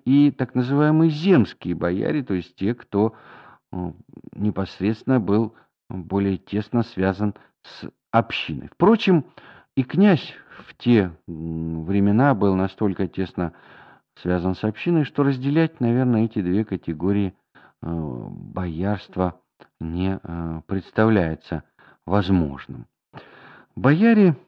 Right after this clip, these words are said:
м, это так же, как и князь, лидеры общества. А в общине они возглавляли так называемые партии, то есть разные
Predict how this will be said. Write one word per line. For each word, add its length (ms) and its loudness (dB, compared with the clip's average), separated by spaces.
м, 360 -8
это 440 0
так 200 2
же, 100 0
как 240 -4
и 60 -4
князь, 400 0
лидеры 600 4
общества. 760 0
А 240 0
в 60 2
общине 560 4
они 260 2
возглавляли 720 0
так 220 -10
называемые 580 0
партии, 560 0
то 160 -8
есть 180 -6
разные 500 -2